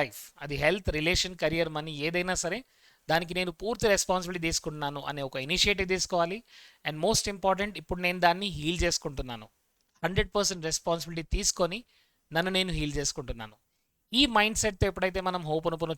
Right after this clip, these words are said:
చేస్తామో హండ్రెడ్ పర్సెంట్ అది వర్క్ అవుతుంది. Yes, hundreds of my students, thousands of my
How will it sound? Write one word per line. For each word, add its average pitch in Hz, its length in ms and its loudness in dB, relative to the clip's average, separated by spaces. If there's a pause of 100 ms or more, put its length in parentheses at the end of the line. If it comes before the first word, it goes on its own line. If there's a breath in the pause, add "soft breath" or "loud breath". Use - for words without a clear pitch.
చేస్తామో 160 440 -4 (640)
హండ్రెడ్ 185 320 0
పర్సెంట్ 185 280 0
అది 160 140 -2
వర్క్ 135 220 -2
అవుతుంది. - 340 -8 (240)
Yes, 196 120 4 (640)
hundreds 226 400 2
of 208 60 2 (100)
my 196 60 2 (100)
students, 180 320 -2 (100)
thousands 175 380 2
of 170 140 -2
my 170 80 -2